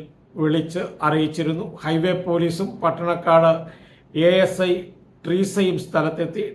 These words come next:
ഡ്രൈവറെ ഉൾപ്പെടെ എസ് എച്ച് ഒ കെ എസ് ജയൻ സ്റ്റേഷനിലേക്ക് കൊണ്ടുപോയ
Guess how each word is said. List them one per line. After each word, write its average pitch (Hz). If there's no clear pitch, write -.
ഡ്രൈവറെ 165
ഉൾപ്പെടെ 165
എസ് -
എച്ച് 175
ഒ 175
കെ 170
എസ് -
ജയൻ 175
സ്റ്റേഷനിലേക്ക് 175
കൊണ്ടുപോയ 160